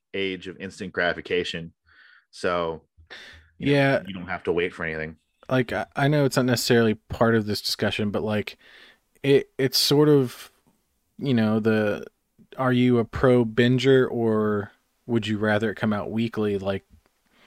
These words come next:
Speaker 2: you know, Disney's doing?
Speaker 1: Depends. I mean, I know we're not, again, this is a segue, but, like, it depends. I mean, like, for instance, I just binged all of BoJack Horseman. I watched
Speaker 2: Right.
Speaker 1: all six seasons.
Speaker 2: But see,
Speaker 1: And, you know,
Speaker 2: I,
Speaker 1: in, like,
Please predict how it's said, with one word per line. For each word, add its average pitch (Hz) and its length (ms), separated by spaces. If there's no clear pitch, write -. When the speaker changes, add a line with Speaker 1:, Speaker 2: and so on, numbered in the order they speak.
Speaker 2:
you 107 100
know, 92 240
Disney's 139 380
doing? 98 260
Speaker 1:
Depends. 151 500
I - 260
mean, 117 260
I 113 80
know 123 180
we're 117 80
not, 101 300
again, 101 280
this 95 100
is 92 80
a 92 40
segue, 98 300
but, 95 100
like, 92 140
it 107 100
depends. 120 600
I - 40
mean, 98 260
like, 107 200
for 131 120
instance, 120 280
I 117 140
just 113 200
binged 117 300
all 98 120
of 92 80
BoJack 101 340
Horseman. 101 540
I 95 60
watched 101 160
Speaker 2:
Right. 113 160
Speaker 1:
all 95 140
six - 280
seasons. 92 500
Speaker 2:
But - 80
see, 160 200
Speaker 1:
And, 95 100
you - 80
know, 95 60
Speaker 2:
I, 95 40
Speaker 1:
in, 95 60
like, 95 240